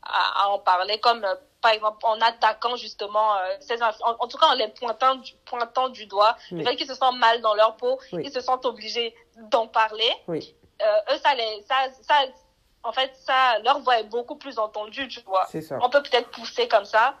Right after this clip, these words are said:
Speaker 1: les accompagner, en, en fait, euh, les pousser, mais finalement, c'est leur voix, malheureusement,
Speaker 2: Qui compte
Speaker 1: euh,
Speaker 2: le
Speaker 1: aux
Speaker 2: plus.
Speaker 1: Blancs, qui compte le plus.
Speaker 2: C'est ça.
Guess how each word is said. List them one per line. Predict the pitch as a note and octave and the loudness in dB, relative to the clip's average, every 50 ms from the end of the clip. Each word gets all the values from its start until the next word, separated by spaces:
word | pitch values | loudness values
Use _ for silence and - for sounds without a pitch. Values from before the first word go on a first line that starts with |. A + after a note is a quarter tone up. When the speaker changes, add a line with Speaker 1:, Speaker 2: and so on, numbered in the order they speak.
| _ _ - | _ _ -10
Speaker 1:
les | G#3 G#3+ G#3 G#3 | -8 -6 0 0
accompagner, | G#3+ G#3+ G#3+ A3+ G#3 G#3 A3+ G#3 G#3+ A3 A#3+ B3 A#3 A3 | 0 0 0 -4 -4 0 0 0 0 0 -4 -6 -4 -2
en, | A3 G#3+ - - | -4 -4 -4 -4
en | - G#3+ | -6 -2
fait, | - B3+ C4 - - | 0 0 0 0 0
euh, | G3+ G3 G3 | 2 2 0
les | G3 G3+ G3+ | 0 -4 -10
pousser, | G3 - G#3+ A3 - B3 B3+ D4 - - - - _ - | -10 -12 -16 -8 -2 0 0 0 0 -4 -14 -20 _ -2
mais | A3 A3 A#3+ C4+ | 2 2 2 2
finalement, | - - A3+ G#3+ A#3+ C4+ | 2 2 2 2 2 2
c'est | C#4 C4+ A#3 | 0 2 4
leur | A#3 A#3+ B3 A#3+ | 4 4 4 4
voix, | - A3 A3 A3+ | 4 4 4 4
malheureusement, | A3+ G#3+ G3+ G3+ G3+ G3 G3 G3 - - G3+ G#3+ A#3+ - - - | 2 -2 -2 -2 -2 -4 -6 -6 -6 -4 -2 0 0 -2 -4 -6
Speaker 2:
Qui | - F#3+ | -6 -6
compte | - - F3 E3 - | -2 -2 -2 -2 0
Speaker 1:
euh, | F3 | 0
Speaker 2:
le | E3 D3+ | 0 -2
Speaker 1:
aux | |
Speaker 2:
plus. | - - D#3 | -2 -2 2
Speaker 1:
Blancs, | D#3 F3 - - - - _ _ _ - | 4 4 4 4 -2 -12 _ _ _ -18
qui | - B3 | -16 -12
compte | A#3 - B3+ B3 - | -8 -6 -6 -6 -6
le | A#3+ G#3+ | -8 -10
plus. | G#3 - G#3+ G#3 G#3 - - _ _ _ _ - - - | -10 -10 -16 -16 -16 -16 -18 _ _ _ _ -18 -14 -10
Speaker 2:
C'est | D#3 D3+ | -10 -10
ça. | D3 C#3 B2 - | -6 -6 -8 -8